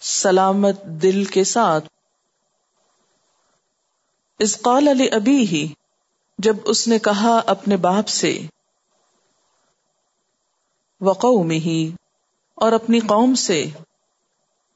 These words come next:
مَاذَا تَعْبُدُونَ،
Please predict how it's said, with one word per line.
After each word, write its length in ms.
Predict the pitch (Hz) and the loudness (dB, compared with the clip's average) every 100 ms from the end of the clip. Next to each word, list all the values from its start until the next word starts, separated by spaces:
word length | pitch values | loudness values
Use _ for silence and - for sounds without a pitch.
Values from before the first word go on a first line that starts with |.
| _ _ _ _ _ _ _ _ _ _ _ _ _ _ _ - | _ _ _ _ _ _ _ _ _ _ _ _ _ _ _ -6
مَاذَا 500 | 196 208 269 285 202 | 0 0 2 2 0
تَعْبُدُونَ، 760 | 175 165 156 160 160 160 165 | 0 0 0 -2 0 -2 -2